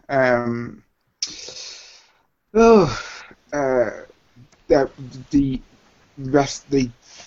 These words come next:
the, how do I, how do I start? I'm trying to work out. They decided to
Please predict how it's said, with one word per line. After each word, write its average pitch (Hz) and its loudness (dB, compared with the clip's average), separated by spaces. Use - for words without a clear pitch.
the, 147 0
how 113 -10
do - -16
I, - -18
how 127 -14
do 113 -6
I 110 -2
start? - -10
I'm 117 -14
trying 117 -2
to - -12
work 120 -2
out. 123 -8
They 370 8
decided 359 4
to 151 0